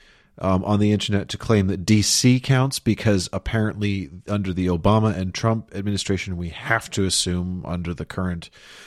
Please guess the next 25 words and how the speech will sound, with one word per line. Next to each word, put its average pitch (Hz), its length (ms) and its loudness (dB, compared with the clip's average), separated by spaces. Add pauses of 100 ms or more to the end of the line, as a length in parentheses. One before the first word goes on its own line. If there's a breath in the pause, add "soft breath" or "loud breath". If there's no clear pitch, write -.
(880 loud breath)
fake - 440 0
is 113 100 2
green 113 300 4
beer, 101 440 6 (360 loud breath)
um, 95 240 2
presidential 101 520 4
administration, 92 500 0
they've 90 160 -2
continued 113 360 4
this. 104 140 0
They 98 160 0
put - 340 -2
green 110 260 4
dye 104 220 4
in 101 140 2
the 92 100 -4
D 101 200 -2
C, 101 320 -2
uh, 110 180 6
sorry, 101 240 4
in 87 80 2
the 90 80 6
White 104 260 4
House 98 300 0
fountains, 131 760 0